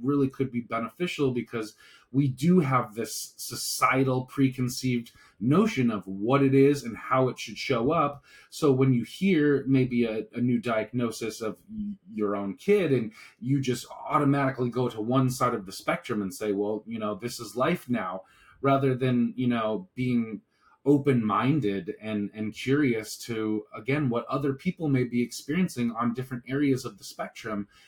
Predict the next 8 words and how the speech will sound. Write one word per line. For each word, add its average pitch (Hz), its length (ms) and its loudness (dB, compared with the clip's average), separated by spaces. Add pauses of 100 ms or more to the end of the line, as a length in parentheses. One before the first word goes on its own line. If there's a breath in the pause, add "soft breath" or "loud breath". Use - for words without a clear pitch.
(120)
and 139 160 4
what 160 240 0
those 143 200 2
experiences 135 680 0
can 123 160 -4
teach - 320 -6
us 175 260 0
for 110 380 -4